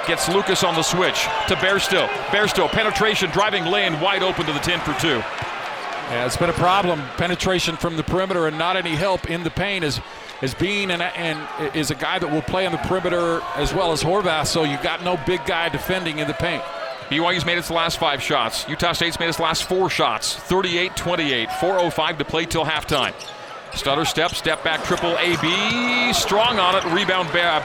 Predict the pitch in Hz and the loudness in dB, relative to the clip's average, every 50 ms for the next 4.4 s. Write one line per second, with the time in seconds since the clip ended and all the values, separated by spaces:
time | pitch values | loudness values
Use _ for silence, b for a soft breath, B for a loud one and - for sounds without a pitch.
0 | - - - 180 175 156 143 175 202 190 - 185 160 123 - - - - - - | -2 -2 -2 0 0 0 0 0 0 0 0 0 0 0 -2 -4 -6 -8 -8 -8
1 | - - - - - - - - 170 190 196 - - 185 160 123 196 - - - | -8 -6 -6 -6 -6 -6 -2 0 0 0 0 0 2 2 2 2 0 -2 -4 -6
2 | - - - - - - - 131 143 151 156 - - 180 165 143 - 175 180 175 | -6 -6 -8 -8 -6 -6 -4 -2 -2 -2 -2 0 0 0 0 0 0 2 2 2
3 | 147 123 - - 139 151 165 - 170 - 160 165 165 - - 175 175 - 160 175 | 2 0 0 -2 -2 -2 -2 -2 0 0 0 0 0 0 0 0 0 2 0 0
4 | 180 - - 170 190 190 156 117 | 0 0 0 2 2 2 0 0